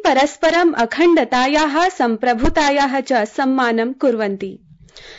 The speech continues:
प्रधानमन्त्री अवोचत् यत् यदा विश्वे अनेकेषु भागेषु साम्प्रतम् आपीड मतभेदादिकं दृश्यते,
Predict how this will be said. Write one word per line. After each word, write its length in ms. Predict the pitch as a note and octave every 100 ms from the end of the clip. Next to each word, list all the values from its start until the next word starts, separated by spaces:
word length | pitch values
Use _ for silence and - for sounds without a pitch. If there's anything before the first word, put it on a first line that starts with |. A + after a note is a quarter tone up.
| -
प्रधानमन्त्री 760 | D#4+ D#4 E4 G4 G#4 G4+ G#4 B4
अवोचत् 540 | F4+ C#4+ C#4+ D4 C#4
यत् 300 | D4 F4+ -
यदा 280 | C4+ C4 B3
विश्वे 600 | G#3+ C#4 D4+ - F4 F#4
अनेकेषु 840 | - B3+ C4+ F4+ F4 F4+ F4+ F#4+ F#4
भागेषु 760 | A#3 A#3+ C4 D#4+ E4 - E4
साम्प्रतम् 800 | F4 D4+ C4+ D#4+ F4 E4+ B3 G3+ - - - -
आपीड 500 | A#3+ A#3 A3+ E4 F4
मतभेदादिकं 1300 | E4+ A#3 A#3 D#4 C#4+ E4 E4+ E4+ D#4 E4+ F4 F#4 F#4+
दृश्यते, 800 | A#3+ D4+ - E4 C#4 A3+ A3